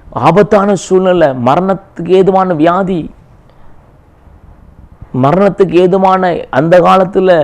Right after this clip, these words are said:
இப்போ கேன்சர் சொல்றாங்களா, அந்த வியாதி, அப்ப பிளவுன்னு சொல்லுவாங்க, பிளவுன்னு சொல்லுவாங்க.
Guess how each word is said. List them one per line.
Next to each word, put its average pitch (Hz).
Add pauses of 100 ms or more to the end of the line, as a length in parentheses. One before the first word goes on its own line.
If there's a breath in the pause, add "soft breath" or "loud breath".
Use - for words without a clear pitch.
(600 soft breath)
இப்போ 180 (120)
கேன்சர் 175
சொல்றாங்களா, 175
அந்த 165
வியாதி, 165 (200)
அப்ப 160 (140)
பிளவுன்னு 185
சொல்லுவாங்க, 170
பிளவுன்னு 185
சொல்லுவாங்க. 180